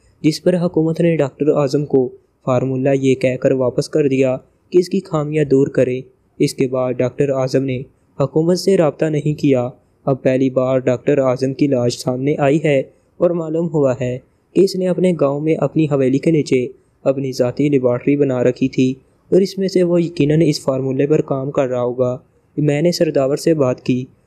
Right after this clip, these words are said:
तो उन्होंने मुझे सारी तफसील बताई, तो मैंने इनसे दरख्वास्त की कि वो खुद डॉक्टर आज़म की laboratory में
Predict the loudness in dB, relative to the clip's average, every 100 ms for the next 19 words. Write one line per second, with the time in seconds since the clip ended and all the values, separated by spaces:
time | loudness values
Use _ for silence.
0 | _ 2 2 2 0 2 0 2 2 2
1 | -2 -2 -2 0 0 2 0 -2 -10 _
2 | -4 -2 0 -2 0 0 2 2 2 0
3 | -2 -2 -4 -4 -4 -4 -12 -20 0 0
4 | 2 0 2 0 0 -2 0 -2 -2 -2
5 | 0 2 2 0 -2 -2 -2 -2